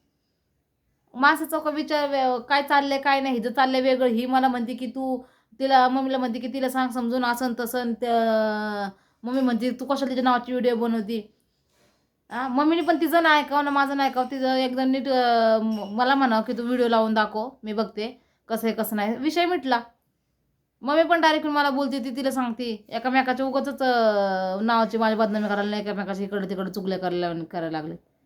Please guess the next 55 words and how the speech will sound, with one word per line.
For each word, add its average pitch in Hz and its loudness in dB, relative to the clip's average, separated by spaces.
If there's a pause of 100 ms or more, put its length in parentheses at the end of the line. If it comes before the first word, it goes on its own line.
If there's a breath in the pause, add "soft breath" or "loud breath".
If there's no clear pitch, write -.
(1000)
मी 285 -2
माझा 320 2
व्हिडिओ 349 2
टाकला, 320 2
सकाळी 330 -2
माझे 320 0
मी 330 -4
काम 320 0
करायला 285 2
लागले. 226 0 (560)
पसारा 320 4
मारण्याचं 262 2
पडलेलं. 226 0
मी 294 -6
माझ्यात 262 -2
भांडे 233 -2
बिंडे 226 0
घासले, 220 -2
स्वयंपाक 226 -4
केला 196 -2
हे 190 -2
ते. 220 -8 (640 soft breath)
आणि 220 0
अंघोळ 262 2
करायचे 247 2
आज 226 2
उप-, 233 -2
गुरुवार 226 0
आहे. 262 -2
पण, 254 -4
अं, 254 2
मी 277 0
दोन 320 4
मिनटंच 349 -4
बसले. 208 -2
माझ्या 247 -2
एक 254 -4
मिनटंसुद्धा, 277 -4
माझ्या 233 0
कंबरला 262 0
त्रास 226 0
आहे 202 -6
माझा. 190 -4
मी 233 -2
एक 233 -6
मिनटंसुद्धा 240 -4
बसले 220 -4
नाही. 208 -6
सकाळपासून 226 -4
पाणी 226 0
सगळं 214 -4
स्वच्छ 220 -8
धुवून 220 0
फरची 220 -4
पुसली. 240 -2